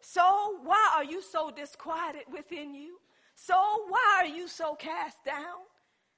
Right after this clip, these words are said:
You have to ask yourself these questions. And then you got to go into the Word of God and begin to root up whatever you have planted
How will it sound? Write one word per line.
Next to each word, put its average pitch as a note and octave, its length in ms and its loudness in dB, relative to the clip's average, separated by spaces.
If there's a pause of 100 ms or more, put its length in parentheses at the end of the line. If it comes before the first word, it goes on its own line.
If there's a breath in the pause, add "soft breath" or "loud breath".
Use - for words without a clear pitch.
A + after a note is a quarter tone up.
(140)
You E4+ 120 -6
have A4 160 -2
to F#4+ 100 -4
ask G#4+ 360 -2
yourself F#4 440 -8
these F4+ 220 -10
questions. G4 640 -8 (200 loud breath)
And D#4+ 120 -2
then F#4+ 140 -10
you F#4+ 80 -10
got D#4+ 160 -4
to C4+ 60 -14
go D#4 220 -6
into D4+ 200 -14
the C#4 100 -12
Word C4 280 -8
of A3 100 -20
God A#3 320 -6 (200 loud breath)
and A#3 100 -14
begin A#3+ 320 -12
to G3+ 80 -12
root A#3+ 240 -16
up G3 280 -10 (160 soft breath)
whatever A#3 320 -4
you A3+ 180 -18
have G#3+ 200 -10
planted G#3 400 -14